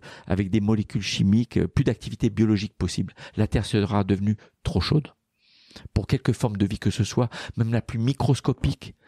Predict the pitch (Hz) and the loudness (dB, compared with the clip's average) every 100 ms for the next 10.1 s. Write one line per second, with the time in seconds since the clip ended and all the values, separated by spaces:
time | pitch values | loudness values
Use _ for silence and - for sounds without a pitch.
0 | - - 110 110 - 110 101 117 113 107 | -20 -2 0 0 0 0 0 0 -2 -2
1 | - - 101 90 92 98 101 95 - 90 | -2 0 2 2 2 2 2 0 -4 -6
2 | - 120 - - - - - - - 110 | -6 -6 -14 -20 -18 -20 -12 -6 -2 0
3 | 107 104 104 - 95 - 101 92 87 - | 2 2 0 -2 -2 0 0 0 -2 -6
4 | - - - - - 127 117 - 180 151 | -18 -6 -6 -4 -2 0 0 0 0 0
5 | - 131 113 113 104 101 110 143 _ _ | 0 0 2 2 4 4 2 0 _ _
6 | _ _ _ _ _ _ _ _ - _ | _ _ _ _ _ _ _ _ -20 _
7 | _ _ _ _ _ _ _ _ - 185 | _ _ _ _ _ _ _ _ -2 0
8 | 151 143 107 113 _ _ _ _ _ _ | 0 0 0 -2 _ _ _ _ _ _
9 | _ _ _ _ - 123 - - 113 147 | _ _ _ _ -4 0 0 0 0 2
10 | 143 | 0